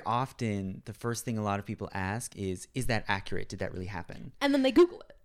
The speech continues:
Speaker 2: which
Speaker 1: And
Speaker 2: is
Speaker 1: then they start looking it up, or they
Speaker 2: Yeah.
Speaker 1: ask someone, "Is that accurate?" And I think, like, that is both a good question, and it's good that people are thinking that. It's also at the same time not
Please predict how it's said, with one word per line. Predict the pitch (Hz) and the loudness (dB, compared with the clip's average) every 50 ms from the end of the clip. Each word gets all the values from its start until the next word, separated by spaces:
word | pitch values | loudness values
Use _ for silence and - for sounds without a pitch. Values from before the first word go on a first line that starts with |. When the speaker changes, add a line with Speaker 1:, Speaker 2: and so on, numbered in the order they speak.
| - | -2
Speaker 2:
which | - 220 262 - | 4 4 4 6
Speaker 1:
And | 151 160 | 6 4
Speaker 2:
is | 175 | 4
Speaker 1:
then | 170 165 165 | 4 4 4
they | 165 160 | 4 2
start | 156 - - 160 143 123 | 2 4 6 6 6 6
looking | 143 143 - 151 143 160 | 6 2 2 0 2 4
it | 202 | 6
up, | 240 196 - - | 6 6 4 4
or | 139 | 2
they | 131 139 | 4 4
Speaker 2:
Yeah. | 139 - 143 | 4 6 4
Speaker 1:
ask | 151 160 - - | 4 2 0 -2
someone, | - - 135 123 120 117 110 104 101 104 | 0 0 0 2 2 2 2 4 2 2
"Is | 107 - - | 0 0 0
that | 117 104 101 - - | 0 0 0 2 2
accurate?" | 127 147 151 - 123 101 92 - - | 0 0 2 0 0 0 0 0 0
And | 123 143 | 0 2
I | 147 160 | 2 0
think, | 160 - 180 175 165 - | 0 0 -2 -2 -2 -2
like, | 160 147 143 139 131 - - - - - - - - - - - - - _ - _ - - - 113 | -2 0 0 0 -2 -2 -6 -10 -10 -10 -14 -18 -20 -20 -20 -20 -20 -20 _ -20 _ -16 -12 -12 -4
that | 107 131 123 127 131 135 127 - - | 0 2 2 4 2 2 0 -2 -2
is | 123 123 117 113 110 110 107 104 101 101 - - - - _ - | 0 0 2 2 2 2 0 -2 -2 -4 -6 -6 -8 -8 _ -20
both | 95 - 117 113 113 113 113 - - - | -4 0 2 2 2 0 -4 -10 -10 -8
a | 113 107 | -8 -4
good | - 107 101 - | -2 -4 -4 -2
question, | - 156 147 156 - - 208 220 240 | -4 -6 -6 -6 -6 -6 -6 -4 -4
and | 269 113 127 | -2 -2 -2
it's | 120 110 - - | -2 -2 -4 -4
good | - 110 107 107 113 | 0 0 0 0 0
that | 127 - - | -4 -6 -6
people | - 127 113 - 117 110 104 101 98 - - | -6 -8 -6 -2 0 2 2 2 0 0 -4
are | 107 | -6
thinking | 98 - - 110 98 95 - 131 139 | -6 -4 -4 -4 -4 -4 -4 -6 -4
that. | 143 165 170 180 190 - - - - - - - - - - - - - - | -4 -4 -2 -2 -4 -6 -8 -12 -18 -20 -18 -20 -20 -20 -20 -20 -20 -8 -6
It's | 127 127 - - - - | -6 -4 -4 -6 -8 -4
also | - 120 131 139 139 135 - - 143 135 127 | 0 2 2 2 0 0 -2 -2 0 2 2
at | 120 117 | 0 0
the | 117 | -2
same | 110 - 127 117 113 | -4 -2 -2 -2 -2
time | 110 - 127 113 104 101 | -4 -4 -4 -4 -2 -2
not | 98 95 92 - | -2 -2 -4 -4